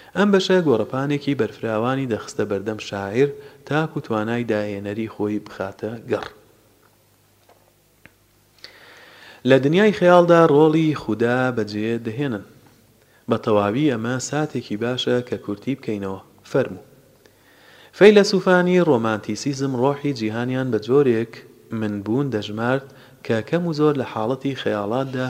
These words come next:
هەموو شتێک لە جیهاندا دەخوڵقێنێت. فەیلسوفێک بە ناوی فیختە دەڵێت، «سروش لە جۆرێک خەیاڵی بەرز و لە دەرونی بێئاگاوە دروست بووە.» شلینگ بێ هیچ شاردنەوەیەک وتی جیهان لە خودادایە.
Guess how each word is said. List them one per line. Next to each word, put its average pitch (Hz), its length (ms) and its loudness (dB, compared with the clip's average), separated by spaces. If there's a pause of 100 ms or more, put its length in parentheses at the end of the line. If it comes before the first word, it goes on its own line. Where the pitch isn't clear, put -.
هەموو 127 260 -8
شتێک 135 280 -4
لە 104 100 -4
جیهاندا 107 440 -4 (100)
دەخوڵقێنێت. 117 680 -6 (760)
فەیلسوفێک 110 800 -2 (840)
بە 110 100 0 (120)
ناوی 160 340 -2
فیختە 110 380 -4 (140)
دەڵێت، 113 320 -4 (760)
«سروش 175 380 2
لە 160 140 2
جۆرێک 151 360 2
خەیاڵی 113 420 -2
بەرز 135 240 0
و 143 140 -4
لە 113 120 -2
دەرونی 127 420 -2
بێئاگاوە 107 680 -2
دروست 117 300 -6
بووە.» 92 180 -12 (760)
شلینگ 113 520 -2
بێ 107 120 0 (120)
هیچ 156 140 -8 (100)
شاردنەوەیەک 107 680 -6
وتی 117 400 -4
جیهان 104 480 -8 (140)
لە 98 100 -10 (140)
خودادایە. 95 560 -6